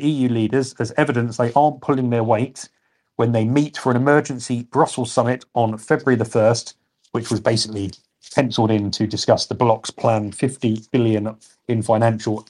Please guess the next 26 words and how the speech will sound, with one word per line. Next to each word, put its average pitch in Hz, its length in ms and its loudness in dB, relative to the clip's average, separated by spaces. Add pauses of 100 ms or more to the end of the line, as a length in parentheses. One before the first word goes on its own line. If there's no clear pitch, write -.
(100)
aid 110 460 2 (600)
for 123 240 2
Kyiv. 123 380 2
So - 180 -10
it's - 80 -6
not 123 120 0
weapons, 113 400 0
but 113 80 -6
that's 107 180 -6
financial 110 460 -2
macroeconomic 110 840 -4
assistance, 107 540 -6
which 110 200 -10
was 113 300 2
discussed - 680 0
in 110 480 -4
the 110 320 0
December 180 400 0
summit, 175 440 -2 (580)
but 107 180 -6
blocked 127 360 0
by 113 160 6
Hungary 110 500 -2
and 104 180 -8
Viktor 110 340 -12
Orban. 110 580 0